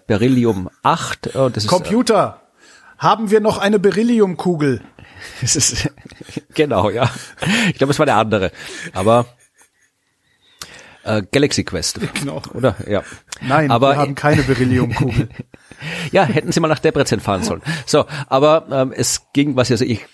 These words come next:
Speaker 1: ich erkläre, ich verlinke Artikel dazu. Ich erkläre jetzt nicht
Speaker 2: Ja,
Speaker 1: den ganzen Detail dieser,
Speaker 2: ich
Speaker 1: dieser
Speaker 2: verlinke einen
Speaker 1: Geschichte.
Speaker 2: Artikel zu Galaxy Quest, weil den Film muss man gesehen haben.
Speaker 1: Ja,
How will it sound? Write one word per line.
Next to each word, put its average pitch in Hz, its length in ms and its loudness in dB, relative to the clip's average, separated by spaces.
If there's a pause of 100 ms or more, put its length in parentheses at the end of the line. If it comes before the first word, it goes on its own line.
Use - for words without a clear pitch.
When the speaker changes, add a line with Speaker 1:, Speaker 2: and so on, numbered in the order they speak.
Speaker 1:
ich - 100 -12
erkläre, 120 640 0
ich - 160 -8
verlinke 135 340 2
Artikel 110 320 -2
dazu. 90 300 -4
Ich 98 80 -2
erkläre 117 260 2
jetzt 113 140 -2
nicht 123 160 0
Speaker 2:
Ja, 127 60 0
Speaker 1:
den - 20 -2
ganzen 113 260 0
Detail 110 380 2
dieser, 110 240 2
Speaker 2:
ich - 80 0
Speaker 1:
dieser 113 100 2
Speaker 2:
verlinke 175 200 0
einen 165 100 0
Speaker 1:
Geschichte. 147 140 2
Speaker 2:
Artikel 151 140 0
zu 139 120 -2
Galaxy 143 400 0
Quest, - 320 0
weil 113 80 6
den 127 100 -2
Film 135 220 2
muss 151 160 2
man 135 180 0
gesehen 127 400 0
haben. 113 240 -8
Speaker 1:
Ja, 151 220 0